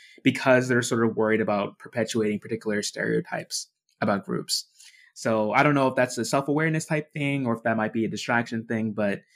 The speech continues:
I think it ties into this discussion where, you know, maybe for, um, maybe, oh, I guess it would be a distraction thing where, you know, for these cognitive tasks, maybe distraction really is sort of, like, the key factor at play there.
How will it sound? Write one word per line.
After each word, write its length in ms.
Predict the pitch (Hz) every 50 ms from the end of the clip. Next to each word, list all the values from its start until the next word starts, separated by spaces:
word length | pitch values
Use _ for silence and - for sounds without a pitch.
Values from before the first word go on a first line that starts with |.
| - - -
I 80 | - 120
think 140 | 120 131 123
it 100 | 117 117
ties 260 | 120 117 117 110 110
into 220 | 110 107 - 113
this 180 | 107 107 107 -
discussion 480 | - 104 - - 107 104 - 110 107
where, 180 | 107 104 104 104
you 120 | 107 113
know, 360 | 110 107 104 104 104 104 107 - _ _ _ _ _ _ - -
maybe 260 | 123 123 120 120 117
for, 480 | 117 - - 110 107 107 107 107 104 - -
um, 500 | 110 107 101 101 101 101 98 98 107 120 _ _ _ _ _ _ _ _ _ _ _ _ _ -
maybe, 240 | 135 127 120 - -
oh, 180 | 135 123 117
I 140 | - - 123
guess 200 | 117 131 123 -
it 40 | 117
would 120 | 110 107
be 140 | 104 110 107
a 100 | 104 104
distraction 500 | 101 110 107 - 107 104 104 - - 104
thing 260 | - - 117 117 123 - _ - - - - - -
where, 260 | 127 135 131 131 127
you 140 | 123 127 131
know, 100 | 127 123
for 120 | 123 135
these 200 | 120 120 120 120
cognitive 340 | - 120 120 117 113 107 104
tasks, 260 | - 117 107 110 -
maybe 300 | 117 110 113 117 113 117
distraction 560 | 107 110 107 - - 110 110 110 - - 107 104
really 280 | 104 107 104 104 95 104
is 260 | 107 104 104 101 -
sort 120 | - 101
of, 60 | 101
like, 120 | 101 95 -
the 80 | -
key 200 | 95 - - -
factor 480 | 214 - - 175 - - - - - -
at 140 | - - _
play 200 | - 214 208 208
there. 260 | 196 196 - - -